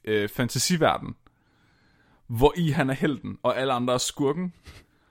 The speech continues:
Og det, at der er så nogle trolls, der har formået at gøre, det er, at de har placeret sig selv i hans univers som sk-, superskurke. <laughs> Og han,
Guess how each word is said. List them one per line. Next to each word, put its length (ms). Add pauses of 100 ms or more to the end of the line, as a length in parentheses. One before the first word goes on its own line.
(560)
Og 260
det, 320 (200)
at 320 (100)
der 80
er 80
så 200
nogle 200
trolls, 400
der 100
har 100
formået 380
at 80
gøre, 340
det 80
er, 40
at 140
de 40
har 80
placeret 680
sig 160
selv 400 (100)
i 140
hans 520 (840)
univers 500
som 680
sk-, 340
superskurke. 720
<laughs> 80 (3000)
Og 140
han, 160